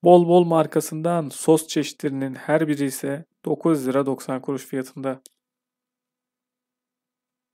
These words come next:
Patito markasından patates cipsi çeşitleri dört lira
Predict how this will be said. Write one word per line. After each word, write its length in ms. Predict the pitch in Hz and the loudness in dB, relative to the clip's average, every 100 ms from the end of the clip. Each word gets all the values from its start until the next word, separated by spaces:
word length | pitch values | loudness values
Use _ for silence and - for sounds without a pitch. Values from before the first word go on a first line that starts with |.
| _ _ _ _ _ _ _ _ _ _ _ _ _ _ _ _ _ - | _ _ _ _ _ _ _ _ _ _ _ _ _ _ _ _ _ -2
Patito 380 | 147 - 147 143 | -2 -2 -4 0
markasından 880 | 143 135 - 135 139 147 175 160 | 2 2 -2 -8 0 2 2 0
patates 560 | - 139 - - 160 - | -4 -6 -4 -2 -2 -4
cipsi 340 | - 135 - | -12 -10 -10
çeşitleri 760 | - 143 - - 147 143 135 131 _ _ - | -8 -10 -10 -4 -2 0 -2 -4 _ _ 2
dört 320 | 151 156 151 | 2 2 -4
lira 340 | 135 135 147 | -2 0 -2